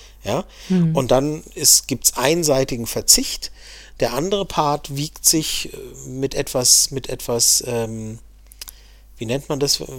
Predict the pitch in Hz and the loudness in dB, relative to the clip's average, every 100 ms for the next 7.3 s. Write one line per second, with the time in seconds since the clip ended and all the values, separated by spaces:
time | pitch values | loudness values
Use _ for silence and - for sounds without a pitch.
0 | 131 139 120 - 123 117 123 113 120 117 | -12 -4 -2 0 -2 0 2 4 4 2
1 | 110 - - 170 202 220 - 147 190 - | 2 2 4 4 4 0 -2 -4 -4 -6
2 | - - - - 135 139 139 135 185 180 | -18 -18 -18 -6 -2 0 -2 2 4 4
3 | 196 139 - 139 139 139 - - 131 - | 2 0 4 6 6 4 0 -4 -2 -2
4 | 107 117 - - - 190 294 - - - | -2 -2 -2 -2 0 0 0 -10 -20 -20
5 | - - 139 208 - 117 131 208 - 156 | -14 -4 -2 -2 -2 4 6 6 2 -2
6 | - - 196 - 202 180 175 170 - - | 0 0 0 0 -4 -2 -2 0 2 2
7 | 180 180 | 2 -4